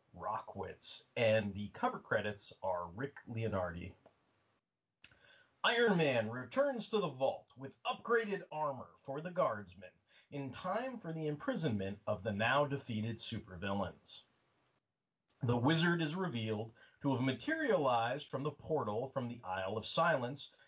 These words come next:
straight into a prison vehicle. Klaw attempts to free the wizard, but is defeated by Iron Man. And that's kind of the,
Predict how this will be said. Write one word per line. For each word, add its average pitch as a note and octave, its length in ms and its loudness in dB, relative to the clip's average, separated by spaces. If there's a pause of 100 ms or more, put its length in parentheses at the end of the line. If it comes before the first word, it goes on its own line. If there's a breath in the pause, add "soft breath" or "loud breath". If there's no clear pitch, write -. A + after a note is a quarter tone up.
straight C#4 420 0
into E3+ 320 -4
a G3 60 0
prison G#2 480 -4
vehicle. B2+ 500 -2 (400 soft breath)
Klaw E3+ 600 4
attempts A2 500 -2
to - 60 -18 (120)
free D4+ 260 2
the D3+ 120 2
wizard, G#2 480 -8 (320)
but G#3 360 4 (340)
is E3+ 300 -2
defeated F3+ 580 -4 (260)
by G#2+ 340 0
Iron G#2 440 -2
Man. - 840 -18
And F#2 80 -10
that's F#2 220 -10
kind G2 200 -2
of F#2 100 -2
the, F2+ 140 -8